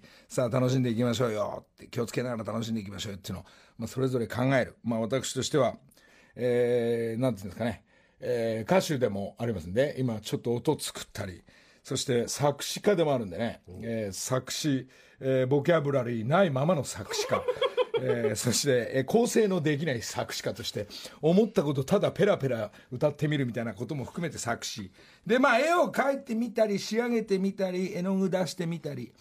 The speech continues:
Speaker 1: まあ、これは子供いいんじゃないかな。
Speaker 2: うん。
Speaker 1: えー、だから子供たちは、まあ、絵描いたりっていうのがね、なんかただ描けっていうと描かないから、これをじゃあ、もう描いたやつを、もうティービーエス送ってきて。
Speaker 2: おう。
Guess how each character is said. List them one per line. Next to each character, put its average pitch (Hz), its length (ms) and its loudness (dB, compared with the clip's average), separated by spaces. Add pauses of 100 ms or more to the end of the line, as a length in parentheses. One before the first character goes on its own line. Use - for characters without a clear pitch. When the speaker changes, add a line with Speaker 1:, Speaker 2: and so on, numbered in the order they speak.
(120)
Speaker 1:
ま 165 120 -2
あ、 - 20 -4
こ 165 100 2
れ 240 60 6
は 247 80 2
子 233 100 2
供 247 220 4
い 262 40 2
い - 40 0
ん - 20 -4
じ 247 60 4
ゃ 185 40 4
な 143 60 0
い 120 60 -6
か 107 80 -10
な。 123 260 -6
Speaker 2:
う 95 60 -16
ん。 80 160 -14 (140)
Speaker 1:
え 117 420 -2
ー、 - 20 -8
だ 151 100 0
か 131 40 -8
ら - 0 -
子 175 160 -4
供 190 240 2
た 175 140 -2
ち 180 100 0
は、 196 100 4
ま 143 140 2
あ、 131 40 2
絵 139 100 4
描 120 220 -2
い 101 60 -6
た 101 100 -10
り 95 120 -10
っ - 120 -20
て - 100 -14
い - 20 -8
う 98 40 -6
の 92 60 -10
が 90 80 -16
ね、 - 180 -16
な 190 220 -2
ん 247 80 -2
か 160 160 -2
た 254 160 2
だ 233 100 4
描 170 140 0
け 151 120 -2
っ - 20 -8
て 120 120 -12
い 117 40 -8
う 104 60 -10
と 113 60 -12
描 107 100 -8
か 156 100 2
な 123 80 -2
い 98 80 -8
か 95 80 -10
ら、 92 260 -14 (400)
こ 165 140 0
れ 196 80 6
を 202 140 8
じ 185 100 4
ゃ 190 80 6
あ、 135 240 -2 (840)
も 143 200 0
う - 20 -10
描 - 240 6
い - 20 -6
た 196 100 4
や 175 140 4
つ 135 140 -4
を、 131 340 0 (160)
も 147 120 -4
う 131 40 -6
テ 240 80 2
ィ - 40 2
ー - 20 4
ビ 269 60 6
ー - 20 6
エ 180 40 2
ス 208 60 6
送 165 160 -2
っ - 20 -20
て 233 120 0
き - 80 0
て。 113 180 -2 (280)
Speaker 2:
お 104 160 -4
う。 85 100 -8